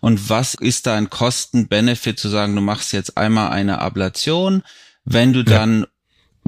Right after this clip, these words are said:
Speaker 1: systematisch unter fünf Prozent Rezidivraten hast, vielleicht
Speaker 2: Ja.
Speaker 1: kann man das erste Follow-up für ein Jahr dann, dann machen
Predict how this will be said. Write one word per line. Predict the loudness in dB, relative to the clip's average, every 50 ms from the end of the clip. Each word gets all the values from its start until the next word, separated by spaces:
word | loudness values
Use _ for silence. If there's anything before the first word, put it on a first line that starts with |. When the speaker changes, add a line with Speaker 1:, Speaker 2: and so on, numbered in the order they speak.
| 0 0
Speaker 1:
systematisch | 0 0 0 0 0 0 0 0 -2 0 0 0 0 -2 -2 -2 -4 -4
unter | -2 0 0 0 0 0 -4
fünf | -2 -2 -2 -2 -2 -4 -4
Prozent | -6 -6 -4 -2 -2 -2 0 0
Rezidivraten | -2 -2 -2 -4 -6 -2 0 -2 -2 -2 -4 -4 -2 -2 0 -2 -2 -2 0 0 0
hast, | 0 0 -2 -4 -6
vielleicht | -4 -2 0 2 2 2
Speaker 2:
Ja. | 2
Speaker 1:
kann | 2 2
man | 0 0 -2
das | -2 -6 -6 -4
erste | -2 -2 -2 -2 -4 -6 -8
Follow-up | -8 -4 -2 -2 -2 0 -2 -2 -4 -6 -8
für | -6 -4 -4 -2 -2
ein | 0 0 0 0
Jahr | 0 0 0 0 -2 0
dann, | 0 0 0 0 0 0
dann | 0 0 0 0
machen | 0 0 -2 -2 -2 -2 -2 -2 -2